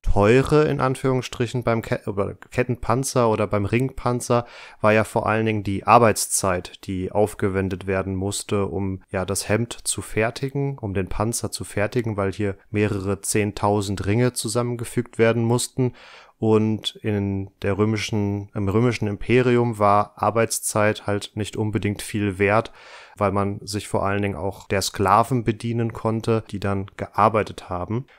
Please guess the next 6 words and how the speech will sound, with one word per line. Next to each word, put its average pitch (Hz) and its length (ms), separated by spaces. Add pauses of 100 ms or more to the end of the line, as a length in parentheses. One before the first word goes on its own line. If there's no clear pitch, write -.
sodass 104 400
wir 104 300
zum 95 400 (140)
Ende 127 340
der 123 220
Antike 123 640